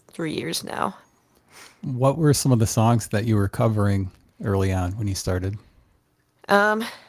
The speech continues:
Speaker 1: we did a lot of stuff that was actually more like sixties, seventies. We, a lot of bands seem to go with, like, you know, uh,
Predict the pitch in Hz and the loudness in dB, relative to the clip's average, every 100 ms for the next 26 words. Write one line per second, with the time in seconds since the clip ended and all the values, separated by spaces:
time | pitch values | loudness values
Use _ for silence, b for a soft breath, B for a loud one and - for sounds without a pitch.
0 | B B B _ _ _ _ _ _ _ | B B B _ _ _ _ _ _ _
1 | - 214 233 269 285 214 202 202 196 190 | -4 -2 0 0 0 0 0 -2 -4 -6
2 | 190 B B B - - - 175 180 - | -10 B B B -16 -12 -2 2 0 0
3 | 190 185 190 185 175 170 - 180 170 160 | 0 0 -2 -4 -4 -4 -8 -6 -4 -2
4 | 160 156 156 147 - - 165 160 151 147 | 0 0 -2 -6 -12 -6 -2 0 0 -2
5 | 156 - - - 170 165 - 160 156 165 | -6 -12 -14 -8 -6 -8 -6 -6 -6 -6
6 | 147 151 147 156 165 170 165 160 _ - | -6 -6 -6 -6 -4 -2 -2 -4 _ 4
7 | 185 175 175 170 170 170 170 - - - | 6 6 2 -2 0 0 -4 -8 -10 -8
8 | 202 185 170 165 151 160 160 160 - - | -4 -2 0 0 0 0 0 -4 -4 -6
9 | - 160 170 147 131 104 101 - | -6 -6 -6 -4 -4 -4 -4 -6